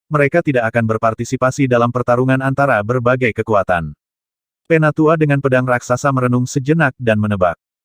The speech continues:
"Saya harap begitu. Wang Xian, Istana Naga, H M P H." Para ahli dari ras sembilan pedang mendengus dingin.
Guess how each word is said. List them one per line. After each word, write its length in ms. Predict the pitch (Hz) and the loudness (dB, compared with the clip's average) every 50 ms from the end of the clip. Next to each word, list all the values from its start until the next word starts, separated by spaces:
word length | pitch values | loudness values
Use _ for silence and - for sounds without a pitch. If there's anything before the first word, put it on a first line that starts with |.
| _ _ _ | _ _ _
"Saya 480 | - - - 160 156 160 165 175 175 | -18 -8 -2 0 0 2 2 2 0
harap 260 | 156 156 147 143 143 143 143 | 0 0 0 0 0 -2 0
begitu. 480 | 135 127 120 127 117 - 110 95 85 78 _ _ _ - | -2 0 0 -2 -2 -2 -2 -4 -4 -6 _ _ _ -2
Wang 240 | 165 160 160 160 - | 0 0 0 0 -2
Xian, 480 | - 147 131 107 92 95 131 185 202 - _ _ _ _ | -2 0 2 2 2 0 0 -4 -4 -8 _ _ _ _
Istana 400 | - 170 - - - 156 156 170 | -6 -4 -4 0 0 0 2 2
Naga, 480 | 170 160 147 131 117 113 107 101 113 - _ _ _ | 2 2 0 0 2 0 0 0 -2 -6 _ _ _
H 260 | _ - 151 156 160 | _ -4 -2 -2 -2
M 240 | 165 165 160 151 147 | 0 -2 -2 -2 0
P 160 | 143 135 113 | 0 -2 -2
H." 300 | 101 95 95 90 80 76 _ _ _ _ _ _ _ _ _ | -2 -2 -4 -4 -6 -6 _ _ _ _ _ _ _ _ _
Para 300 | - 165 156 165 170 165 | 0 2 2 2 0 -2
ahli 180 | 156 147 151 | -2 0 0
dari 320 | 147 135 131 127 131 139 143 | 2 2 2 2 4 2 2
ras 220 | 139 139 139 - - | 2 0 -2 -2 -4
sembilan 320 | 135 123 120 117 117 117 | -2 0 2 2 2 0
pedang 320 | - 147 139 139 139 139 | 0 0 2 2 2 2
mendengus 480 | 143 151 151 147 135 123 120 120 117 - | 0 0 0 0 2 2 2 0 0 0
dingin. 400 | 117 117 107 98 92 87 82 78 | -2 -2 -2 -2 -2 -4 -6 -10